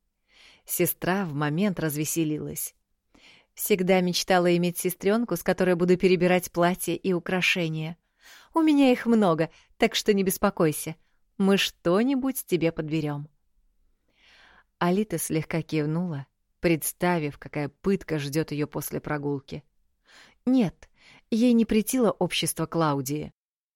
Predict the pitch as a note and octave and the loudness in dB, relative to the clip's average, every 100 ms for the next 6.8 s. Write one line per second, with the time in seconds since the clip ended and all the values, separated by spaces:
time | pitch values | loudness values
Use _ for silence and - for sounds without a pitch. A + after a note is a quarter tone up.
0 | _ - G3 G3+ - A#3+ G#3+ - - G#3 | _ -4 2 2 2 2 2 0 0 -2
1 | - F3 F#3+ - A3+ A3+ F#3 D#3+ D3+ D#3 | -2 0 -2 0 -2 0 -2 -2 -2 -2
2 | D3+ D#3 D3+ G3 F3+ - - - - - | -2 -2 -2 -4 -4 -6 -8 -16 -14 0
3 | A#3+ A#3+ A#3+ A3+ A3 E3+ C#3+ C#3+ _ _ | 0 2 2 2 2 0 -2 -8 _ _
4 | - C4 - C#4 C#4 G#3 F#3+ F3 F3+ F3 | -6 -2 2 2 4 4 4 2 2 0
5 | - G3 F#3+ A3+ G#3 E3+ D#3 E3 D#3+ F3 | -2 0 2 2 0 -2 0 0 0 -2
6 | D#3+ D#3+ D#3+ - C4 C4+ D#3 - | -2 -4 -4 -2 -2 0 -2 -4